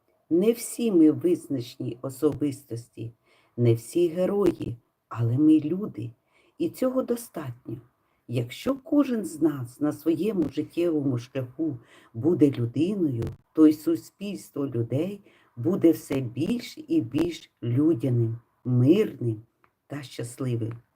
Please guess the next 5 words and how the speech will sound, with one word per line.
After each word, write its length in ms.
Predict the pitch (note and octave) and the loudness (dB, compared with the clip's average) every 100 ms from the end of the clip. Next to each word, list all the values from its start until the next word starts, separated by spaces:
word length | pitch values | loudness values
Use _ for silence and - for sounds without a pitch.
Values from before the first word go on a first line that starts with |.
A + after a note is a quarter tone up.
| _ _ _ _ _ _ _ _ _ _ _ _ _ _ _ _ _ _ _ _ _ _ _ _ _ _ _ _ | _ _ _ _ _ _ _ _ _ _ _ _ _ _ _ _ _ _ _ _ _ _ _ _ _ _ _ _
Христос 680 | - E3+ F3+ - C4 D4+ - | -8 -4 -2 0 2 2 2
не 100 | A#3 | -4
боявся 800 | A#3 A#3 A#3 F#3 A#2+ - - - _ _ _ | 2 2 2 -4 -8 -12 -14 -14 _ _ _
скомпрометувати 1300 | - - E3 - D3+ D3+ C#3+ C3+ - A3+ D#3 C3+ - C3 | -20 -6 -6 -2 2 4 4 2 -4 0 0 -2 -4 -8
людей, 440 | A#2+ D3+ A3 | -4 -2 -2